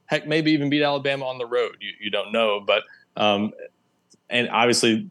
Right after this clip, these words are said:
c-, could beat Kentucky, uh, you know, next month in, in Lexington. It, even if you lose to Alabama, you're still looking at maybe going into November with, with, with three losses and a, and a, and a, and a good chance of going eight and four. So it's not like this would be a, a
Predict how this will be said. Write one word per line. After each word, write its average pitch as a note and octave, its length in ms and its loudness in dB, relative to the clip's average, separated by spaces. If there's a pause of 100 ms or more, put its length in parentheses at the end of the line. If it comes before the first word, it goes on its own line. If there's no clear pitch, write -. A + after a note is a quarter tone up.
c-, B2+ 180 -2
could A2 160 0
beat A#2+ 180 2
Kentucky, A2+ 560 2
uh, A#2 140 2
you A#2 100 -6
know, A2+ 80 -2
next A2 300 -4
month A2+ 280 -2
in, A2+ 160 -4
in A#2 80 -6
Lexington. A2+ 580 0 (540)
It, C3 320 -6 (100)
even D#3+ 220 6
if C#3+ 140 4
you C3+ 100 6
lose C3 180 6
to C#3 60 4
Alabama, B2+ 400 4
you're A#2+ 100 2
still B2+ 220 0
looking A#2+ 240 2
at A#2 80 -2
maybe A#2 200 0
going A#2 260 0
into A2+ 120 -2
November A2+ 440 -2
with, G#2+ 200 -6 (600)
with, D3+ 180 2
with A#2+ 200 0
three C3 160 4
losses A2+ 460 4
and A2 100 -4
a, G#2+ 40 -4 (100)
and A2 100 -4
a, G#2 180 -2
and G#2+ 100 -4
a, G#2 200 -6 (220)
and A2 120 0
a G#2+ 60 2
good A2 240 4
chance A#2 260 2
of G#2+ 80 2
going A2 220 2
eight A2+ 160 2
and F#2+ 120 -12
four. A#2 360 2
So A2+ 160 0
it's G#2 80 -4
not C#3 80 0
like B2 180 -2
this A#2+ 220 -4
would G#2 120 -4
be G#2+ 280 0 (240)
a, G#2+ 100 -2 (200)
a A#2+ 100 -4